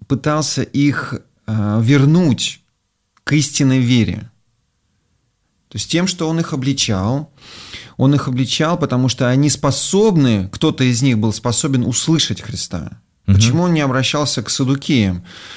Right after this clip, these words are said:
Speaker 1: Потому что они были не способны его услышать. И я считаю, что фарисеи — это те, которые,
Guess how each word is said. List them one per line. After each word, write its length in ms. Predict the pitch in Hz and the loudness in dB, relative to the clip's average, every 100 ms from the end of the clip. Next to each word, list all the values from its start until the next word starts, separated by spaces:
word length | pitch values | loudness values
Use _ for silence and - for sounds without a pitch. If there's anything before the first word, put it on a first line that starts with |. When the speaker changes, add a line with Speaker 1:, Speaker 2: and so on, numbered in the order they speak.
| - | -12
Speaker 1:
Потому 160 | - 135 | -2 -2
что 480 | 143 143 139 139 - _ | 0 0 0 -2 -6 _
они 260 | 123 123 127 | 0 2 2
были 160 | 139 | 2
не 100 | 143 143 | 2 0
способны 440 | 135 117 120 104 | -2 -4 -2 0
его 180 | 110 117 | 0 -2
услышать. 640 | 127 - 147 - 107 - _ _ _ _ _ _ _ - | -4 -2 0 -2 -6 -10 _ _ _ _ _ _ _ -4
И 100 | 113 | 0
я 160 | 120 147 | 2 2
считаю, 280 | - 143 139 | -2 -4 -6
что 160 | - | -8
фарисеи — 720 | 120 143 139 - 196 175 117 - - - - | -8 -4 -4 -4 -2 -2 -4 -6 -16 -20 -10
это 180 | - - | -4 -2
те, 160 | - 143 | -2 -2
которые, 760 | 139 143 131 123 120 117 104 | -2 0 0 0 0 0 -2